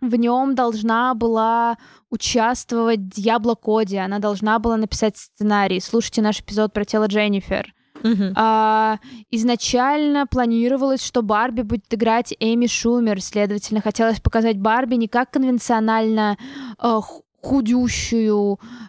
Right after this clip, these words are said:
Speaker 1: э, всеми признаваемую красотку,
Speaker 2: Мгм.
Speaker 1: а как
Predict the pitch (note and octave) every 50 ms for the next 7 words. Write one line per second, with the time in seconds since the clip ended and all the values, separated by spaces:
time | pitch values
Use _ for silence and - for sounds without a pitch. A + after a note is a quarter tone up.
0 | - _ - A3 G#3+ G#3+ G#3+ G#3+ G#3+ G#3 G3+ F#3 - A3+ _ _ _ _ _ -
1 | - - C4+ B3+ B3+ B3+ B3 A#3+ A3+ A3+ G#3 - _ _ - C4 B3 A#3 A#3 A#3+
2 | A#3 G#3+ A#3+ A3+ A3+ A3+ A3+ A3+ A3+ A3 G#3+ G#3 G3+ - - A3 G#3 - - -
3 | B3 C#4 F4+ G#4+ - - - - - C#4 C4 A#3+ A3 G#3+ A3+ A#3+ A#3+ A3+ A3+ A3+
4 | A3+ A3+ - - A#3+ A3+ A3+ A3+ - -